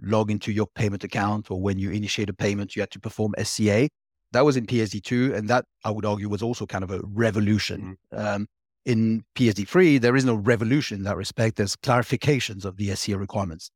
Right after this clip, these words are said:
Speaker 1: When is S C A really required? What exemptions are available?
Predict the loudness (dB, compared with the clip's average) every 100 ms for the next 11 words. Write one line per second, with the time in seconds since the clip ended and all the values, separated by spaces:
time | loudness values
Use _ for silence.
0 | _ -2 0 2 2 0 2 0 0 -2
1 | -4 -4 -4 4 6 6 4 0 -4 -4
2 | -4 -4 -4 -8 -8 -4 2 4 4 4
3 | 2